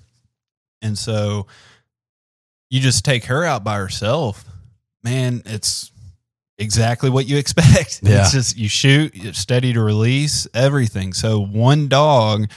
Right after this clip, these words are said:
Speaker 1: is completely different than having two dogs that
Speaker 2: Oh, yeah.
Speaker 1: both wanna get to that bird. Both are amped up. They're feeding off of each other.
Speaker 2: Competitive.
Speaker 1: It, yeah.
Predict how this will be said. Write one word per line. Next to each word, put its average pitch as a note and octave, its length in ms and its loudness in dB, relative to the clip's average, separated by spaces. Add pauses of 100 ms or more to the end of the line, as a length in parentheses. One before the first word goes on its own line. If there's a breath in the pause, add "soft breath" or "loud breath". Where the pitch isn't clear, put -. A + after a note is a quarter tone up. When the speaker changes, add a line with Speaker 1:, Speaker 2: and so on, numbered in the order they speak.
(300 loud breath)
Speaker 1:
is G2+ 140 -6
completely B2+ 560 0
different A#2 420 -2
than G2 120 -2
having G2+ 420 -2 (600 loud breath)
two B2+ 320 -2
dogs F2+ 560 -4 (340 loud breath)
that F#2 100 -2
Speaker 2:
Oh, A2+ 140 2
yeah. A2 80 2
Speaker 1:
both B2+ 380 6
wanna B2 300 2
get A#2 280 -6
to A#2 140 -4
that A2+ 240 -6
bird. G#2+ 420 -4
Both B2 280 -2
are A#2+ 100 -4
amped A#2 340 -2
up. G#2 240 -4
They're G2 140 -8
feeding B2 400 -6
off G#2 220 -4
of G2+ 120 -8
each G2 220 -10
other. G2 220 0
Speaker 2:
Competitive. G2 600 0
Speaker 1:
It, C3 180 -8
yeah. F3 400 -8